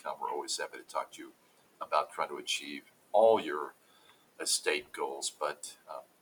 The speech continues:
charitable giving especially too. We are, uh, again, we, as I said in our, uh, earlier comments with Stacy, we do have a, a Christian focus, dual urge extended here at our firm. We serve people of every creed and culture and color, so we're happy to help any of you who have an interest in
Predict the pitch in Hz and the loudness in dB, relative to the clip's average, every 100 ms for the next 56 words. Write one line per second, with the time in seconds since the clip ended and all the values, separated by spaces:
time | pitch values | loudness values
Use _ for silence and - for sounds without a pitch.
0 | _ _ - 95 76 - 73 69 67 - | _ _ -4 -4 -4 -8 -12 -12 -10 -8
1 | - 64 - 67 - - 71 - 71 67 | -6 -6 -8 -12 -10 -10 -10 -12 -14 -6
2 | 69 67 64 - - - - _ - 73 | -4 -2 -4 -12 -20 -20 -20 _ -18 -12
3 | 78 73 78 76 73 69 - 82 80 80 | -10 -10 -8 -6 -4 -2 -2 -2 -2 -2
4 | 76 73 - 76 - - 90 90 87 - | -4 -4 -8 -10 -6 -2 0 0 0 0
5 | 82 - - - - 90 - - 76 85 | -2 -2 -8 -6 -4 -4 -4 -6 -12 -12
6 | 82 82 80 76 76 - _ _ _ - | -6 -6 -2 -2 -4 -10 _ _ _ -12
7 | - 107 - 85 87 90 - - - 85 | -4 -4 -4 -4 -2 -2 -2 -6 -4 -2
8 | 87 - - - 80 82 85 85 - 90 | -2 -4 -12 -10 -10 -6 -6 -6 -2 2
9 | 82 82 - - _ - - - 87 - | 2 0 -6 -20 _ -10 -4 -2 -2 -6
10 | 80 90 82 78 76 78 78 _ _ - | -12 -6 -4 -4 -4 -6 -10 _ _ -14
11 | - 92 90 90 90 90 78 - 85 87 | -8 -6 -4 -6 -4 -4 -2 -4 -6 -8
12 | - 76 71 80 - 76 78 76 - - | -2 0 0 -4 -2 -2 -2 -4 -16 -20
13 | _ - 80 82 85 82 - - 90 80 | _ -4 0 0 0 -2 -2 -6 -8 -8
14 | 78 78 80 78 78 76 76 76 - 76 | -8 -8 -8 -8 -6 -8 -8 -12 -12 -10
15 | 71 78 | -10 -10